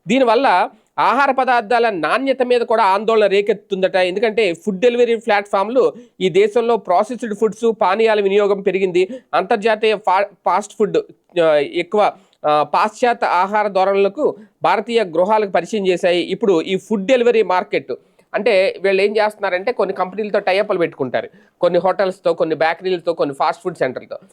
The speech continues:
ఫుడ్ వాళ్ళకి ఈ యాప్లో రాగానే ఇమ్మీడియట్గా తయారు చేసి పెట్టాలి దాన్ని చాలా వేగంగా. ఎందుకంటే వాళ్ళు already వాళ్ళకి ప్రామిస్ చేస్తారు, "మేము పది నిమిషాల్లో డోర్ డెలివరీ చేస్తాం, లేకపోతే మీ డబ్బులు రిఫండ్ ఇస్తాం,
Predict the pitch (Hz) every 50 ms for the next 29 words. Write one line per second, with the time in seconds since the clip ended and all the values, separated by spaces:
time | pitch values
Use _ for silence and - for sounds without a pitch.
0 | _ _ _ _ _ _ 226 233 190 196 285 269 262 247 - - 214 214 220 220
1 | 220 233 226 226 196 - 208 208 202 190 208 214 - 240 247 240 226 214 208 208
2 | 240 240 - - 220 220 285 269 262 240 247 240 - - 262 208 208 208 202 202
3 | 196 220 196 165 - 156 143 139 131 123 120 123 - 202 180 170 147 143 170 180
4 | 180 175 147 127 110 - - _ _ _ _ _ _ _ - 185 214 233 240 240
5 | 240 247 240 226 208 208 196 196 214 233 220 220 220 208 196 - 180 185 190 175
6 | - 208 202 214 226 214 - - 165 147 143 - 139 113 113 - _ _ _ _
7 | - 185 202 202 208 202 190 208 214 214 208 220 214 208 214 208 185 180 196 202
8 | - 202 196 190 190 196 190 185 196 185 180 180 180 - 170 139 147 160 175 185
9 | 190 180 180 180 165 - 185 180 170 170 165 170 180 165 156 - 185 175 170 160
10 | 160 - - 156